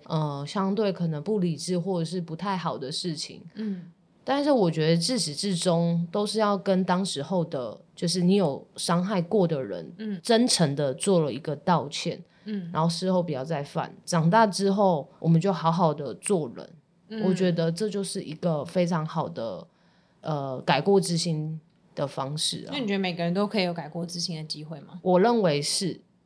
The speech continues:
Speaker 2: 不管他做了什么事情。
Speaker 1: 没错，
Speaker 2: 嗯。
Speaker 1: 只要他愿意悔改，我觉得如果我有能力的话，我都会愿意给这些愿意悔改的人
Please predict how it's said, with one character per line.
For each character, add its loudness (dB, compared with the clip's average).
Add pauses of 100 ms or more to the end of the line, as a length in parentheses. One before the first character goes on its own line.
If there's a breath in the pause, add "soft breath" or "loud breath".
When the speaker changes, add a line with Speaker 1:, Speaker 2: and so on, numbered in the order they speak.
(140)
Speaker 2:
不 -6
管 -2
他 -8
做 -6
了 -10
什 -14
么 -16
事 -12
情。 -16 (100)
Speaker 1:
没 -2
错， -4 (260)
Speaker 2:
嗯。 -8
Speaker 1:
只 0
要 8
他 4
愿 4
意 4
悔 6
改， 4
我 4
觉 6
得 6
如 4
果 2
我 8
有 6
能 2
力 4
的 4
话， -2
我 2
都 2
会 2
愿 0
意 2
给 -4
这 -2
些 -4 (440 soft breath)
愿 4
意 6
悔 4
改 2
的 -2
人 -6